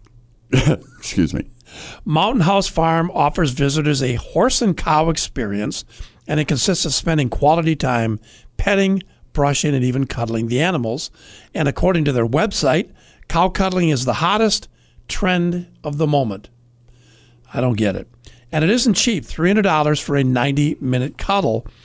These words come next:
Speaker 2: but the potential benefits are considerable, we're told. Quote, "Cuddling with animals has shown to reduce stress and help us bond with nature. You can feel your happiness, sadness, or anxiety,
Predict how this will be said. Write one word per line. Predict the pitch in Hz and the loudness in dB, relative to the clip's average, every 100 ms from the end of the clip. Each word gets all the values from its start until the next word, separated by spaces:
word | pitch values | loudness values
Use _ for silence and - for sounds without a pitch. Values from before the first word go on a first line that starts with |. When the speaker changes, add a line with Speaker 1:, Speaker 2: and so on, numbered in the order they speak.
| - - _ | -20 -20 _
Speaker 2:
but | 143 | -4
the | 160 | -2
potential | 143 147 - 170 - | -2 -2 0 -2 0
benefits | 143 151 165 - 147 | -2 0 -2 -2 -4
are | 143 | -4
considerable, | 135 139 - 220 208 127 110 | -4 -4 0 2 2 2 0
we're | 104 | 0
told. | 98 120 95 87 - - _ _ | -2 -2 -2 -4 -10 -20 _ _
Quote, | - 240 214 - | 0 2 2 0
"Cuddling | 220 269 294 | 0 2 4
with | 262 214 | 4 2
animals | 156 113 101 107 113 - - - - | 0 0 0 -2 -2 -8 -18 -18 -4
has | 170 | -2
shown | - 190 190 | 0 0 0
to | |
reduce | 151 135 156 202 | 0 0 2 0
stress | - 143 110 107 - - _ | 0 0 0 -2 -6 -14 _
and | - 190 | 0 2
help | 147 - | 4 2
us | 156 | -4
bond | - 117 113 | -4 -4 -2
with | 131 139 | -4 -2
nature. | 170 151 - - - - - - _ | -2 -2 -4 -10 -16 -20 -20 -20 _
You | 147 143 | 0 2
can | 147 | 0
feel | 113 - 156 | -2 0 0
your | 135 117 | 0 -2
happiness, | 101 156 170 180 156 - - - | -2 -2 0 0 0 -2 -8 -12
sadness, | - - 165 175 170 - | -6 -2 0 2 0 0
or | 139 | -2
anxiety, | 123 113 143 185 185 131 117 | -2 -2 0 0 0 0 -2